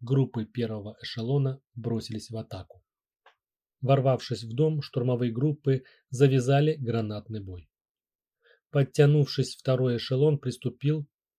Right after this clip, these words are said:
к методичному уничтожению противника в подвалах, коридорах и комнатах. Попытка противника контратаковать из соседнего дома В В С была отражена огнем артиллерии.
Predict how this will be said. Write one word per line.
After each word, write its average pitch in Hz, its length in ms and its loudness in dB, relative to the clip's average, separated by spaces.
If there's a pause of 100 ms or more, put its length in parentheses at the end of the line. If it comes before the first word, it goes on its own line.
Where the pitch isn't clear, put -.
(300)
к - 100 0
методичному 135 840 2
уничтожению 107 680 -2
противника 101 560 -10
в - 60 -20
подвалах, 131 540 -2 (460)
коридорах 117 640 0 (160)
и 147 140 -2 (120)
комнатах. 98 720 -6 (1800)
Попытка 143 480 2
противника 139 840 2
контратаковать 127 1080 -2 (400)
из 110 240 -8 (120)
соседнего 117 640 -2
дома 113 280 0
В 107 160 -4
В 104 80 -6
С 135 380 0 (420)
была 147 300 6
отражена 135 640 2
огнем 110 400 0
артиллерии. 101 640 -8